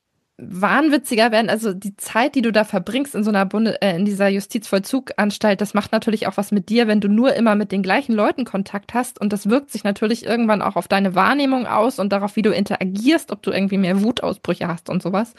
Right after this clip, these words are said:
Und du merkst wirklich, wie sich das auf deren Psyche auch zunehmend niederschlägt.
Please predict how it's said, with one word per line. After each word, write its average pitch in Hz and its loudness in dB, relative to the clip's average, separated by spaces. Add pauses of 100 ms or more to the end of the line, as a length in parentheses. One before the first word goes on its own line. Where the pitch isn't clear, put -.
(340)
Und 196 0
du 214 6
merkst 220 2
wirklich, 208 -2
wie 196 -2
sich 190 -2
das 202 -2
auf - -4
deren 196 0
Psyche 208 0
auch - -2
zunehmend 196 0
niederschlägt. - -2